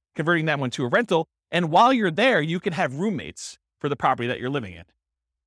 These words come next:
So you can almost use the roommates as a way for you to save up your down payment to buy the next property. It's one way to think about it.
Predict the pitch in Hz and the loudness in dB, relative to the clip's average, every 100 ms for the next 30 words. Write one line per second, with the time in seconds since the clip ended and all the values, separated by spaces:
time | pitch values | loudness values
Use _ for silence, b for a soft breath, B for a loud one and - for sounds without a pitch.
0 | _ _ - 156 196 185 202 143 165 226 | _ _ -8 -4 -2 0 -2 -2 -2 -2
1 | 196 160 143 233 196 147 - 151 139 143 | -2 -4 -2 -2 0 -2 -2 -4 -2 -4
2 | 160 151 - 151 147 127 - 151 135 120 | -4 -6 -6 -6 -8 -10 -6 -4 -4 -6
3 | 117 127 117 135 117 113 107 104 113 - | -4 -4 -4 -8 -8 -8 -8 -6 -8 -10
4 | 90 85 90 - 117 101 92 92 85 82 | -14 -14 -18 -12 -10 -10 -12 -14 -16 -18
5 | - | -20